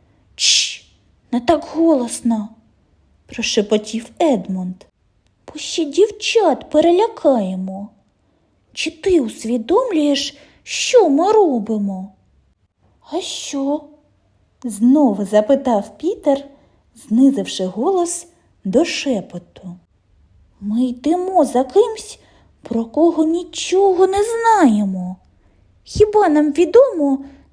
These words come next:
на чиєму боці цей птах? Може, він заманює нас у пастку?» «Хм, зле. Але Малинівка, у всіх історіях, які я читав,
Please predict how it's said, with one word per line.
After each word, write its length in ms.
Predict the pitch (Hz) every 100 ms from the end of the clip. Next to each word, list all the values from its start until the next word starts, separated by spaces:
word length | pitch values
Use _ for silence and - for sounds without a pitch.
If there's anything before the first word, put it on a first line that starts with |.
| -
на 240 | 214 262
чиєму 720 | 285 - 415 415 349 233 226
боці 500 | 226 403 494 494 311
цей 260 | 285 403 440
птах? 800 | 453 - 381 240 185 - - _ _ _ _ _ _ _
Може, 300 | 220 254 277
він 200 | 339 359
заманює 600 | 311 370 370 415 403 403
нас 320 | 403 403 415 466
у 40 | 508 -
пастку?» 800 | 480 262 208 - - - 202 196 _ _ _ _ _ _ _ _ _ _ -
«Хм, 320 | 381 247 185 185 - _ _
зле. 760 | 240 262 330 370 359 269 277 285 - _ _ _ _ _ _
Але 260 | - 247 320
Малинівка, 960 | 339 381 415 466 427 370 - 339 339 339 339 _ _ _ _ _ -
у 60 |
всіх 600 | 233 - - 339 294 -
історіях, 800 | 240 233 - 311 311 220 226 220
які 380 | 233 240 - -
я 100 | 254
читав, 800 | 240 - 208 - 339 415 415 -